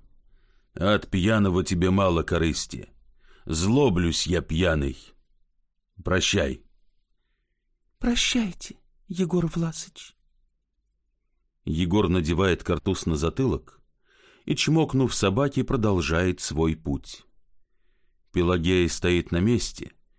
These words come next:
Speaker 1: и глядит ему вслед. Она видит его двигающиеся лопатки — молодецкий затылок,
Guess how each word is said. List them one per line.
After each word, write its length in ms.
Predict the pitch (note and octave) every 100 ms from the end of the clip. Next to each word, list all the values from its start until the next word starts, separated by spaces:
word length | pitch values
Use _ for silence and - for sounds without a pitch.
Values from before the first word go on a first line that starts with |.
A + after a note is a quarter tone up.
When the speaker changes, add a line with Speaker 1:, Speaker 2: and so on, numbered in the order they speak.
| _
Speaker 1:
и 100 | C3
глядит 420 | C3 A#2+ G#2 B2+ F#2+
ему 240 | A2 A2
вслед. 600 | - - G2+ E2 - - - _ _ _ _ _ _ _ _ _
Она 300 | - E3 E3
видит 340 | D3 D3+ A#2+ A2+
его 300 | F#2+ G#2+ A2
двигающиеся 1040 | E2+ G#2+ F#2+ G2 F#2+ E2+ - F#2 E2 F2+
лопатки — 720 | D#2+ D#2 C3 B2 - G#2+ F#2+ - _ _ _ -
молодецкий 720 | D#2 F2+ F2 G2 - - F#2
затылок, 800 | D#2 F2+ - B2 A2 - -